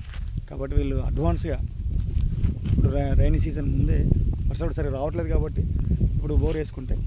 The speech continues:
బాగుంటుంది. వాళ్ళకు మనం పంట క్రాప్ ఎండిపోకుండా ఉండే అవకాశం ఉంటుందని చెప్పేసి వీళ్ళు మనల్ని ఇన్వైట్ చేశారు. అయితే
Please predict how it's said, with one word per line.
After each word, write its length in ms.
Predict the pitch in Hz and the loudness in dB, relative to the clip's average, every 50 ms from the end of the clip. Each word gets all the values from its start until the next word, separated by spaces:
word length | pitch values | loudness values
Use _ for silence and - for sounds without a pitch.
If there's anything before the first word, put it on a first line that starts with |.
| - - - - - - - - - - - | -6 -6 -4 -4 -2 -2 -2 -2 -2 -2 -2
బాగుంటుంది. 340 | 139 143 139 127 135 131 156 - | -2 -2 -2 -4 -6 -8 -8 -8
వాళ్ళకు 260 | - - - 165 185 175 160 160 | -8 -10 -6 -6 -4 -2 -2 -2
మనం 120 | 156 143 135 131 - - - | -2 -2 -2 -2 -2 -2 -2
పంట 200 | - 151 151 147 165 147 143 143 - | -2 -2 -2 -2 -2 -2 -2 -4 -4
క్రాప్ 240 | - 156 160 165 170 175 | -4 -2 -2 -2 -2 -4
ఎండిపోకుండా 580 | 170 170 156 180 170 147 170 170 170 165 170 190 - - - - - - - - - - - - - | -4 -4 -4 -4 -4 -4 -4 -4 -4 -6 -6 -8 -10 -10 -10 -10 -10 -10 -10 -10 -12 -12 -14 -12 -10
ఉండే 120 | 143 147 160 156 | -8 -4 -4 -4
అవకాశం 280 | 151 147 - 175 156 156 156 | -4 -2 -2 -4 -4 -4 -6
ఉంటుందని 280 | 143 151 156 160 160 151 | -6 -6 -6 -4 -4 -6
చెప్పేసి 300 | 147 - 175 165 - 214 196 160 | -6 -6 -6 -6 -6 -6 -6 -6
వీళ్ళు 180 | 147 147 147 - - - - - - - - - - - - - - - - - - - - - - - - - - - | -6 -2 -2 0 0 -2 -2 -4 -6 -6 -6 0 0 0 0 0 -2 -4 -4 -6 -6 -6 -8 -10 -8 -6 -4 -4 -2 -2
మనల్ని 260 | 147 147 143 139 135 131 131 | -2 -2 -2 0 -2 -2 -2
ఇన్వైట్ 220 | 135 139 139 135 143 | -2 -2 -2 -2 0
చేశారు. 260 | 131 - 143 139 - - - - - - - - - - 151 | 0 -2 -2 -4 -4 -4 -2 -2 0 0 0 0 -2 -4 -4
అయితే 180 | 160 165 - - | -6 -6 -6 -6